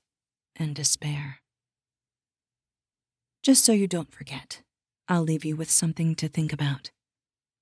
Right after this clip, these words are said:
I killed my father, my mother,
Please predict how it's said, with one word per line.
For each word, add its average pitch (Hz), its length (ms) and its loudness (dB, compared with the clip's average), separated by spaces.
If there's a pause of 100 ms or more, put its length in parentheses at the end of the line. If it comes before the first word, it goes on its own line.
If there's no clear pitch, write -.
(420)
I 170 180 0
killed 190 480 -6
my 160 160 0
father, 147 560 -8 (720)
my 156 140 0
mother, 160 480 -6